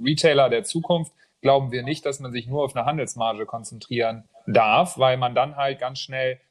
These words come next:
abhängig davon ist, dass man dann auch entsprechend, äh, die Ware abverkauft und auch nur diesen einen Service des Abverkaufs hat. Und,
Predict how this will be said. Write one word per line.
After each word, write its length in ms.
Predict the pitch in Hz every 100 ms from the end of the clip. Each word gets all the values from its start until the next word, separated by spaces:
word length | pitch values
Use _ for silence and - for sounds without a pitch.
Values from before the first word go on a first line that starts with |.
| _
abhängig 400 | 127 131 135 131
davon 400 | - 135 131 -
ist, 320 | 131 131 135 127
dass 140 | 127
man 140 | 131
dann 160 | 127 123
auch 220 | - 123
entsprechend, 580 | - - 135 127 135 127 _ _ _ _
äh, 420 | - 131 131 131 127
die 120 | 120
Ware 340 | 127 147 131
abverkauft 800 | 151 - 165 - - 123 160 175
und 220 | - 135 -
auch 180 | 131
nur 240 | 135 147 156
diesen 300 | 135 139 135
einen 300 | - 135 135
Service 400 | - 147 135 -
des 180 | 131 -
Abverkaufs 760 | 127 - 131 - 107 110 -
hat. 220 | 110 98
Und, 160 | - 117